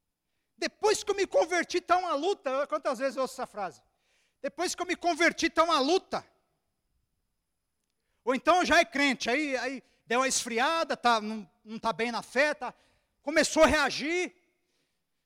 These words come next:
tá buscando de novo, mas o inimigo tá aqui, ó.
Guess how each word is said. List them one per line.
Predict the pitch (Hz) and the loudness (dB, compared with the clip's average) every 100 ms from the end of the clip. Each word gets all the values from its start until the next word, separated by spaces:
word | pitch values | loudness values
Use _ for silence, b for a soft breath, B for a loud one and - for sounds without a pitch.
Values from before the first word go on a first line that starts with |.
| _ _ | _ _
tá | 285 | -4
buscando | 294 277 - 294 277 | -4 -6 -2 -2 -2
de | 240 | -2
novo, | 247 381 392 269 359 - _ _ _ _ _ _ _ | 2 4 4 0 -8 -10 _ _ _ _ _ _ _
mas | 170 202 | -2 0
o | 202 | 2
inimigo | 214 214 233 | 0 2 0
tá | 262 | -2
aqui, | 240 | -2
ó. | 170 | -4